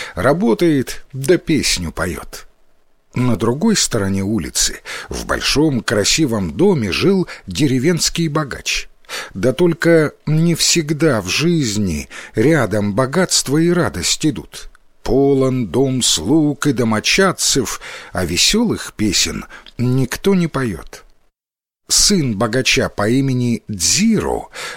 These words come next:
был известен во всей деревне тем,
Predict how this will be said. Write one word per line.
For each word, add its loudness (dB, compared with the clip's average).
был 2
известен 2
во 2
всей 2
деревне -2
тем, -2